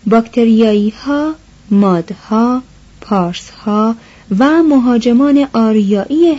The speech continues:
هند شاخه‌هایی از یک نژاد ناهمگون هند اروپایی بودند که از سواحل دریای خزر به جاهای دیگر پراکنده شدند. ادامه متن.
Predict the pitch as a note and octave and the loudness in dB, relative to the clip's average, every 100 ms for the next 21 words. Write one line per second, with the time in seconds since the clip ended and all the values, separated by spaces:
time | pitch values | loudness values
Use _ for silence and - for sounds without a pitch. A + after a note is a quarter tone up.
0 | C4 C#4 D#4 D#4+ - - - - C#4+ C4+ | -2 -2 -2 -4 -8 -18 -12 -2 -2 0
1 | C#4+ C4 D4+ D#4 D4+ C#4 A3 G#3+ G#3 G3 | -4 -2 -2 0 -2 -2 -4 -4 -2 0
2 | B3 B3+ - G3+ G3 G#3+ A3 A3 A3 G#3+ | 0 -2 -4 -4 -2 -2 -2 0 0 0
3 | G3+ G3 F#3+ G3 F#3 F3+ G3+ D4+ D#4 D4 | 0 -2 -4 -4 -2 -2 0 0 0 0
4 | A3+ F#3+ F3+ F3+ F3+ F3 F3+ E3+ G#3+ C4+ | 0 0 0 -2 -2 -4 -4 -4 -4 -4
5 | D4+ D#4+ F4 - - - - C#4+ C#4+ B3+ | -2 -4 -4 -8 -20 -20 -4 -2 -2 -2
6 | A#3 A3+ A3+ - G#3 F#3 F3+ F#3 C#4+ D#4 | -2 -2 -8 -8 -6 -4 -4 -2 -2 -2
7 | A#3+ F#3+ F3+ F#3 F3+ F3+ - F3+ E3+ A3 | -2 -2 -2 -2 -4 -8 -8 -8 -6 -4
8 | C#4 C#4 A#3+ A#3 G3+ F#3 G3 A#3 A#3 A#3+ | -4 -2 -2 0 -2 -2 -2 -2 -4 -4
9 | C4+ C#4 C#4+ - F#3+ E3+ F3+ E3+ G#3 - | -4 -4 -6 -6 -6 -8 -8 -6 -6 -6
10 | F#3 G#3 - - - - - - _ - | -12 -18 -20 -20 -20 -20 -20 -20 _ -20
11 | _ _ _ _ - G#3+ F#3 E3 E3 F3+ | _ _ _ _ -6 -4 -4 -6 -8 -10
12 | G3+ A3 - | -12 -16 -16